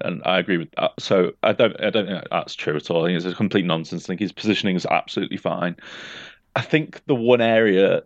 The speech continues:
and John and me dissected this last night, is maybe his footwork just before he springs.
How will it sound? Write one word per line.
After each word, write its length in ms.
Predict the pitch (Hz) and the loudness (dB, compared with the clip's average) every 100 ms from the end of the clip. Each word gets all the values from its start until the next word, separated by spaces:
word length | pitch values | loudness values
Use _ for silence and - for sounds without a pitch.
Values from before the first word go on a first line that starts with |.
| _ _ | _ _
and 160 | 95 95 | 0 2
John 220 | - 107 | 4 4
and 140 | 104 | 4
me 180 | 98 95 | 2 0
dissected 560 | 90 92 90 101 80 - | 2 2 2 -2 -2 -6
this 160 | 90 | -6
last 240 | - - - | -4 -6 -2
night, 340 | 95 87 80 _ _ - _ _ - _ - | 0 0 -4 _ _ -14 _ _ -20 _ 0
is 200 | 101 101 | 0 2
maybe 680 | 107 110 113 107 101 95 92 | 4 4 4 2 0 0 -4
his 240 | 110 107 - | -2 -2 -2
footwork 580 | - 117 113 113 - - | 0 0 4 2 0 -4
just 320 | - 101 - | -2 -2 -4
before 380 | 104 110 101 101 | -2 4 4 4
he 80 | |
springs. 560 | 98 - 104 104 113 - | -2 0 0 0 -2 -6